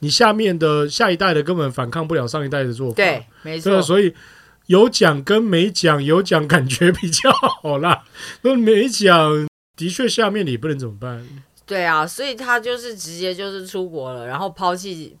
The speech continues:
Speaker 2: 把债务就留给他小孩嘛。
Speaker 1: 我现在突然想搜寻一下王佑珍是不是还活着。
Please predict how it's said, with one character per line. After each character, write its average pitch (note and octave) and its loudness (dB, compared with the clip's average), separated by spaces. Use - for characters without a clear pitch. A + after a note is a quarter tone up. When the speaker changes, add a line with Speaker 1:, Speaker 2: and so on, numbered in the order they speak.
Speaker 2:
把 A#2+ -4
债 D#3+ -6
务 E3 -8
就 C#3+ -8
留 B2+ -10
给 A2+ -12
他 C3+ -8
小 F2 -14
孩 F2+ -18
嘛。 B1 -20
Speaker 1:
我 C#3 -8
现 G#3+ -6
在 G#3+ -4
突 F#3 -6
然 D#3 0
想 C3 -8
搜 C#3+ -6
寻 A#2+ -10
一 - -10
下 C3 -6
王 A#2 -8
佑 C3+ -6
珍 A#2 -10
是 - -18
不 B2 -14
是 A#2+ -14
还 A2 -14
活 G2+ -16
着。 A2+ -18